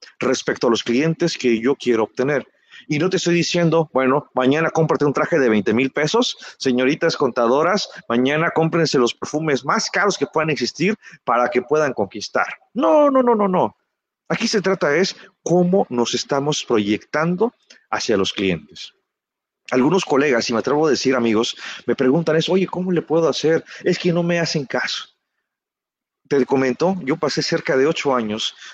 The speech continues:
todavía después de haber egresado, de estar trabajando. Y curiosamente, cuando llego a los treinta años, pues empiezan las llamadas, "Oye, eh, ¿me puedes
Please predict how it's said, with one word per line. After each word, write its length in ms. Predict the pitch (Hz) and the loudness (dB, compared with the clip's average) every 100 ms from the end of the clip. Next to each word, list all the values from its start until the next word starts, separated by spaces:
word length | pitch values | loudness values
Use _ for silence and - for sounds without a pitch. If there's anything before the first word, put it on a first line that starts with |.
| - | -6
todavía 400 | 143 165 156 151 | -2 0 0 2
después 300 | 123 - 147 | 0 0 0
de 60 | 135 | 2
haber 120 | 127 | 2
egresado, 480 | 139 127 - 123 123 | 2 0 0 0 0
de 80 | 104 | -2
estar 220 | - 98 | -4 -6
trabajando. 680 | 107 104 104 120 120 101 101 _ - - - - | -2 0 0 0 -2 -4 -6 _ -20 -20 -20 -10
Y 280 | - 139 135 | -2 0 0
curiosamente, 800 | - 156 220 226 196 139 131 139 _ | 0 0 2 0 0 0 0 -2 _
cuando 240 | - 120 | -2 0
llego 360 | 120 139 147 160 | 2 0 2 2
a 40 | |
los 300 | 131 104 101 | 4 2 0
treinta 400 | - 131 135 131 | -2 -2 0 0
años, 460 | 120 120 113 - - - - - _ | 0 0 -2 -4 -8 -12 -20 -20 _
pues 540 | 127 127 120 - - _ _ _ | 2 4 2 -2 -6 _ _ _
empiezan 420 | - 113 139 156 151 | -4 0 0 2 2
las 160 | 123 | 2
llamadas, 460 | 123 117 147 135 120 | 0 0 2 0 2
"Oye, 380 | 151 170 175 165 _ _ _ | 2 2 0 -2 _ _ _
eh, 160 | 123 123 | 0 2
¿me 120 | 127 | 0
puedes 680 | - 160 170 165 139 - | 2 2 4 2 2 -2